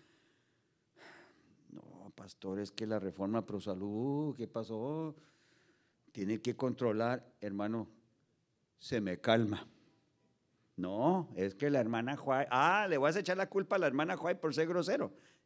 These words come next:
Ey, todavía no se detuvo, es un bullying. Entonces, ahí ando adelgazando y vegan y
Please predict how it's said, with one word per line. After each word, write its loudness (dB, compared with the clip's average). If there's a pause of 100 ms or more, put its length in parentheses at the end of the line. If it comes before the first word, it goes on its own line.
Ey, -6 (1200)
todavía 4
no 4
se 2
detuvo, 2
es -2
un -2 (960)
bullying. 0 (1300)
Entonces, 4 (1160)
ahí 2
ando 0
adelgazando -4
y -10 (1040)
vegan -2
y -14